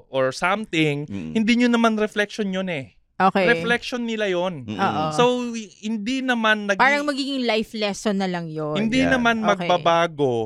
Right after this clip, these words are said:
Speaker 1: yung value mo dahil hindi lang makita ng ibang tao yung value mo.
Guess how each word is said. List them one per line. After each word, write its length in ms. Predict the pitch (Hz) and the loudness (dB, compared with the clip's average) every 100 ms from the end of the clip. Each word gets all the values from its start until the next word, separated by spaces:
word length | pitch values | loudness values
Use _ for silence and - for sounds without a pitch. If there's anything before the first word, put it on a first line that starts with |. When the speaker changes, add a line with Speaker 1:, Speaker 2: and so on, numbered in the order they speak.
| 120 | -2
Speaker 1:
yung 280 | 160 170 | -2 0
value 460 | 139 156 160 151 165 | 2 4 4 2 0
mo 340 | 147 123 117 | 0 -4 -4
dahil 380 | 110 151 160 165 | -2 0 2 0
hindi 380 | 170 165 151 196 | -2 -4 -2 0
lang 180 | 196 185 | 2 2
makita 640 | 175 175 196 196 143 131 | 0 -2 -6 -2 -2 -2
ng 220 | - 160 160 | -4 -8 -4
ibang 260 | 151 160 | -2 -2
tao 600 | 156 175 170 143 147 143 _ | -2 -2 -2 -2 -6 -6 _
yung 240 | - 190 185 | -6 -4 0
value 400 | 156 170 165 165 | 2 2 0 -2
mo. 320 | 139 160 - | 0 -2 -4